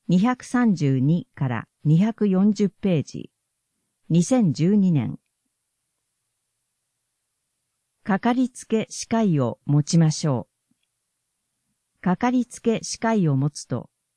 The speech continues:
自分に合った口腔ケアをアドバイスしてもらえ、健康な歯と口を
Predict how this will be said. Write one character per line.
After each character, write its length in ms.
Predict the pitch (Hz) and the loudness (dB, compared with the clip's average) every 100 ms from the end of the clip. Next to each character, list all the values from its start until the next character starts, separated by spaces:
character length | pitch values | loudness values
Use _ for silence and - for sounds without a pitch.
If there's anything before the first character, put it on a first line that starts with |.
| _ _ _ _ | _ _ _ _
自 160 | 175 170 | -2 2
分 220 | 247 262 | 4 4
に 160 | 247 233 | 2 0
合 60 | |
っ 60 | 233 | -4
た 220 | - 139 | -4 -6
口 240 | - 208 | -2 -2
腔 240 | 214 233 214 | -2 -2 -4
ケ 260 | - 214 | -2 -2
ア 160 | 165 131 | 0 -2
を 200 | 120 - _ | -4 -8 _
ア 120 | 202 | -2
ド 120 | 214 | 0
バ 160 | 170 147 | 0 0
イ 80 | 127 | -2
ス 160 | 139 | -6
し 120 | - | -10
て 140 | - 139 | -4 0
も 140 | 139 | 0
ら 160 | 135 117 | -2 -6
え、 160 | - - _ _ _ _ _ _ _ | -10 -18 _ _ _ _ _ _ _
健 200 | 208 254 | 0 0
康 300 | 254 254 240 | 0 0 0
な 140 | 226 | -2
歯 160 | 226 240 | -4 -4
と 180 | 170 143 | -4 -4
口 360 | - - 170 | -8 -4 -2
を 120 | 156 | -2